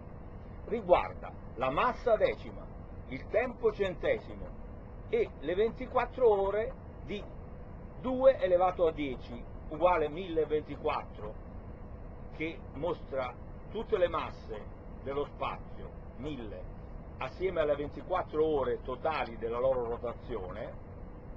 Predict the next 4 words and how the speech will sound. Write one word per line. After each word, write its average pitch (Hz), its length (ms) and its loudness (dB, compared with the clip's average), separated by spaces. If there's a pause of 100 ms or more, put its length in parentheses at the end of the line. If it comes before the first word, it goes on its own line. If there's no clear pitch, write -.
(1400)
alla 220 320 6
dimensione 240 880 6 (580)
di 175 160 -8
dieci 247 600 -2